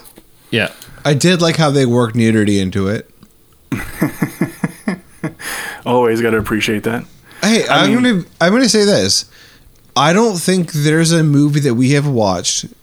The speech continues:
Speaker 2: that has flawlessly worked nudity into every scene better than this
Speaker 3: <laughs>
Speaker 2: movie.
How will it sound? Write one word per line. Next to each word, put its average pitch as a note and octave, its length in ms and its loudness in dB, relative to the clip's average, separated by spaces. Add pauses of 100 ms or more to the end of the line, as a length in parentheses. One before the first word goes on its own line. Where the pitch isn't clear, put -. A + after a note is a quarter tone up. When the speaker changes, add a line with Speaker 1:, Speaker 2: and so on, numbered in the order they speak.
Speaker 2:
that B2 180 0
has C3 280 2 (260)
flawlessly D3+ 920 0
worked B2 520 -2
nudity A#2+ 680 0
into A#2+ 580 -2
every A#2 320 -2
scene A#2+ 560 -4 (1120)
better C#3 280 2
than A#2+ 260 2
this G#2+ 320 0
Speaker 3:
<laughs> - 20 -20
Speaker 2:
movie. G#2+ 380 -4